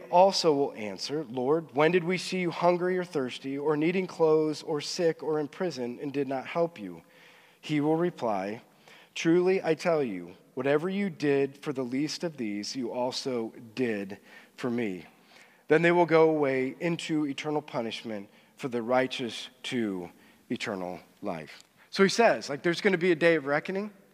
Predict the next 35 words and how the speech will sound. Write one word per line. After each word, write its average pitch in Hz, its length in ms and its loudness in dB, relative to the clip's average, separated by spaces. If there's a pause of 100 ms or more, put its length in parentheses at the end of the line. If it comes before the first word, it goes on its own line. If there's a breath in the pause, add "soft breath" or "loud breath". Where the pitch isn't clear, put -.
(260)
There's 151 140 -4
gonna 170 160 6
be 156 120 2
a 151 40 0
time 160 360 4
where 175 80 0
you're 156 80 -2
gonna 160 160 2
be 147 120 -4
separated. 180 680 -2 (360 loud breath)
What 160 240 4
separates 208 880 2
you 220 320 -2 (280 loud breath)
is 165 160 -4
how 131 140 -2
you 135 140 -2
spent 160 320 -4
your 156 60 -6
time, 160 340 -2 (640)
right? 151 240 -4 (340 loud breath)
Were 190 340 6
you 247 220 4
intentional 185 920 0
about 165 360 2
investing 190 880 0 (120)
into 185 680 4 (520 loud breath)
the 156 260 2
only 226 320 6
thing 233 240 0
that 185 100 0
matters 190 380 4
at 160 80 -6
the 170 160 2
end? 90 180 -6 (160)
Because 131 240 -10